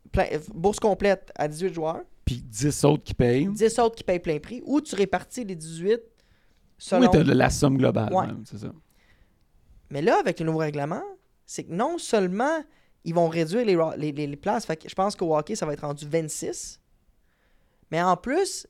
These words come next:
Speaker 1: ils vont m-, amener que pour ces vingt-six-là, tu vas avoir droit à vingt-six scholarships.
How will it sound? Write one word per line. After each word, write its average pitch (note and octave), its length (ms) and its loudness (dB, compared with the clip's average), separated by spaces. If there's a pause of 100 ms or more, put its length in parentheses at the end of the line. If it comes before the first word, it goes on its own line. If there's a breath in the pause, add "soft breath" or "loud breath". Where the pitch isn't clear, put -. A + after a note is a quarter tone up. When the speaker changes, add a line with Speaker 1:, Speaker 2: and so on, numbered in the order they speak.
(160)
Speaker 1:
ils F3+ 140 -2
vont F#3+ 200 4
m-, F3+ 240 -2
amener G3 420 -2
que F3 200 0 (160)
pour F3+ 140 -8
ces G3 140 2
vingt-six-là, F#3 560 -2
tu - 80 -6
vas F#3 100 4
avoir F3 340 2
droit E3+ 240 -2
à G#3+ 80 2
vingt-six G3 460 -4
scholarships. E3+ 600 -4